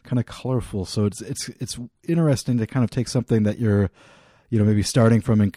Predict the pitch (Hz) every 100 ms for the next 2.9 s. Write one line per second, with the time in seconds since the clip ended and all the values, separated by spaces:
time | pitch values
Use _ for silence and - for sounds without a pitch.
0 | - 117 120 - 107 104 98 95 - -
1 | 107 95 95 - _ - 120 131 - 120
2 | 127 92 90 95 123 117 113 117 107